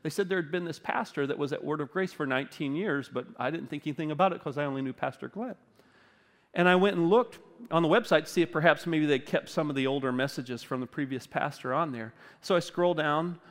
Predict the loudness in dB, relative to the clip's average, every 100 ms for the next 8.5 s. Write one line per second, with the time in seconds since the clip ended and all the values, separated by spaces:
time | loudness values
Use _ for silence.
0 | -10 -2 0 2 2 2 0 -2 -6 -12
1 | -6 -4 -2 -2 -2 -2 -2 -2 -4 -4
2 | -6 -6 -6 -8 -6 -6 -6 -10 -12 -16
3 | -16 -6 -6 -4 -6 -6 -8 -10 -16 -20
4 | _ _ _ _ _ _ 0 2 2 2
5 | 0 -4 0 0 0 -4 -4 -2 -2 -2
6 | -2 0 0 -2 -4 -2 -2 0 -2 -2
7 | -4 -2 -2 0 0 -2 -2 0 2 2
8 | 4 4 2 0